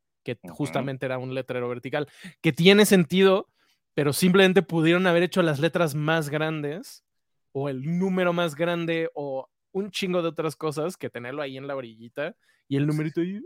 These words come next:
Speaker 1: once.
Speaker 2: Ahí flotando.
Speaker 1: Once.
Speaker 2: Y esto es un once, güey. Cuando es un número de un dígito, está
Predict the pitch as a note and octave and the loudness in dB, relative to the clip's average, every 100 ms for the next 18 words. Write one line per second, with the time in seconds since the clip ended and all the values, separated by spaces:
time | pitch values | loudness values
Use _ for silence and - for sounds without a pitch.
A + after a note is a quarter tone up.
0 | G4 - D#4+ D#4+ D4+ _ _ - A#2+ B2 | -10 -10 -10 -12 -14 _ _ -6 -4 0
1 | D3 B2 - A2 C3 A#2+ C3 E3 A#3+ G3 | 0 2 2 0 0 2 4 10 10 10
2 | - - F#3+ E3 D3+ G3 C#3+ A2 A2+ D3 | 4 0 2 4 4 6 4 4 2 0
3 | F#3 F3+ E3 E3 B2 B2+ C3+ B2 C#3 - | -2 -4 2 4 4 2 -2 -6 -6 2
4 | D3+ C#3 - G#2+ A2 | 4 4 0 -2 0